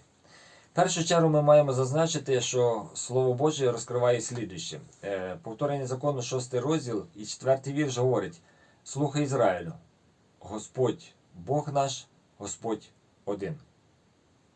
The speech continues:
Важливо зазначити, що християнство — це монотеїстична релігія, релігія, яка поклоняється одному Богові. В нас немає двох,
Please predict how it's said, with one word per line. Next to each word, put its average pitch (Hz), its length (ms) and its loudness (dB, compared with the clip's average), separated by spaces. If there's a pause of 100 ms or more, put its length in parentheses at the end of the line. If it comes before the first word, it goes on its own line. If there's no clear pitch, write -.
(360)
Важливо 107 500 0
зазначити, 120 720 -2 (360)
що - 180 -8
християнство — 127 840 0
це 123 240 0
монотеїстична 104 1200 -2
релігія, 160 500 -2 (460)
релігія, 135 420 4
яка 113 240 2
поклоняється 117 840 -2
одному 113 460 0
Богові. 85 400 -6 (300)
В 101 140 -14
нас 127 240 -2
немає 98 360 -2
двох, 147 560 -2